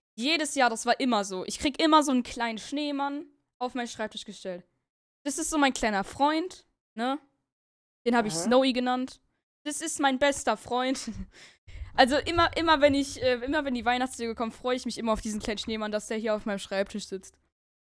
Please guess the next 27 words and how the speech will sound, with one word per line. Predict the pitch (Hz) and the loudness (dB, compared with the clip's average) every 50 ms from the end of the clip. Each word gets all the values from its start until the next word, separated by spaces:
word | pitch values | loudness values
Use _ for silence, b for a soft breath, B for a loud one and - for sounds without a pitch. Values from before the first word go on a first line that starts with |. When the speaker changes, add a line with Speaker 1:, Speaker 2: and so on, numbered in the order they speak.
| _ - | _ -8
Speaker 1:
Das | 254 254 - - | -6 -6 -6 -2
finde | - 330 294 294 | 0 2 4 4
ich | 392 | 4
Speaker 2:
Oh. | 392 381 | 4 4
Speaker 1:
echt | 370 359 359 - - | 4 4 2 0 -2
toll. | - - 202 190 190 190 190 185 | -4 -2 -2 0 0 -2 -2 0
Also | - 220 233 247 269 | 0 0 0 0 0
den | 240 285 285 | 0 2 2
hatte | 330 320 - | 2 0 -2
ich | 370 | -4
schon, | - - 302 277 247 | -4 -2 -4 -4 -4
Speaker 2:
Oh, | |
Speaker 1:
den | 254 285 262 294 | -4 -6 -4 -4
hab | 302 | -4
Speaker 2:
ja. | 311 | -6
Speaker 1:
ich | 302 - | -6 -12
auch | 240 233 | -12 -12
schon | - 247 - | -12 -14 -14
echt | 202 - - | -14 -14 -8
lange. | - 247 269 277 269 262 262 262 262 b b b b b b _ _ _ | -4 -2 -2 -2 -2 -6 -6 -8 -10 b b b b b b _ _ _
Und | - 262 262 254 233 | -4 -2 -2 -2 -2
das | 262 262 - | -4 -8 -8
ist | 302 294 - - | -8 -10 -8 -6
wirklich | 262 277 - 254 - | -6 -4 -4 -6 -4
mein, | 254 240 233 226 208 - | -2 -2 -2 -2 -2 -6
mein | 220 226 220 226 | -4 -4 -2 -2
Lieblingsdeko. | 214 220 220 214 214 208 202 190 - - - - 202 190 - 208 190 202 | -2 -4 -4 -6 -8 -10 -10 -10 -14 -14 -8 -6 -8 -6 -6 -8 -10 -12